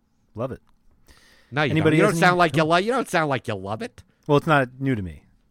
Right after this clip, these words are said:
Speaker 2: Yeah, but it's a, it's a co-, I think it's a concept that, that I think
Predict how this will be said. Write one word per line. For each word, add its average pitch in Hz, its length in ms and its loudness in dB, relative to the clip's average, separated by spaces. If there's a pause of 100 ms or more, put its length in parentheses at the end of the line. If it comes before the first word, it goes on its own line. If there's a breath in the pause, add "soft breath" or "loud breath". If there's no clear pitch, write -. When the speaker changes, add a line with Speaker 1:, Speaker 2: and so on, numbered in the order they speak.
(680)
Speaker 2:
Yeah, 202 140 2
but 185 120 -2
it's 175 100 -4
a, 196 120 -4
it's 190 120 -8
a 180 60 -4
co-, 190 260 -2
I 165 120 2
think 180 220 -6
it's 175 120 -6
a 180 40 -4
concept 135 600 -6
that, 117 220 -4 (420)
that 117 220 -4 (920)
I 135 80 -4
think 139 300 -12